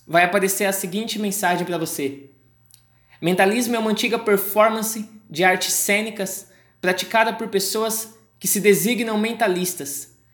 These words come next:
e que, com a ajuda da hipnose, lógica, sugestão e princípios ilusionistas, apresentam ao público ilusões e fenômenos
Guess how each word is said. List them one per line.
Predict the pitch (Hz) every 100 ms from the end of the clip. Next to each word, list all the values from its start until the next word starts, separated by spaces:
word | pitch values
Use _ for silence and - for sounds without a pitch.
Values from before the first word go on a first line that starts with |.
| _ _
e | 175
que, | 170
com | 175 202
a | 214
ajuda | 185 247 254
da | 226
hipnose, | 208 208 175 190 214 202 196 - - -
lógica, | 135 170 208 185 196 196 196 -
sugestão | - 180 180 - 202 202 214 - - -
e | 156
princípios | 170 190 - 247 220
ilusionistas, | 208 208 180 170 175 190 208 202 - - _ - _ -
apresentam | - 190 190 233 233
ao | 214 196
público | 214 208 220 226 202
ilusões | 208 202 170 214 220
e | 208
fenômenos | 214 196 190 208 214 214 -